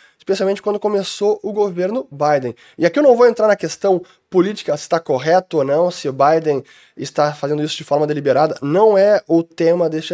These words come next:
deste vídeo, e sim o impacto macroeconômico dessa política imigratória permissiva do Biden,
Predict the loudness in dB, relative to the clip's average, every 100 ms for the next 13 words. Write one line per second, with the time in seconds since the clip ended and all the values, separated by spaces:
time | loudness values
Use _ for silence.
0 | -8 -8 -6 -6 -8 -10 -10 -10 -18 -20
1 | -12 -10 -6 -6 -6 -8 -2 -2 -2 -2
2 | -2 -2 -4 -4 -2 -2 -6 -4 -2 0
3 | -2 -4 -10 -10 -20 _ -2 2 2 2
4 | -2 2 4 4 0 -4 _ -4 -2 -4
5 | -8 -2 0 -2 -4 _ _ _ -2 0
6 | 0 0 2 4 6 6 4 2 -2 _
7 | _ -2 -2 -6 -6 -6 -2 -2 -4 -4
8 | -2 -4 -2 0 0 -4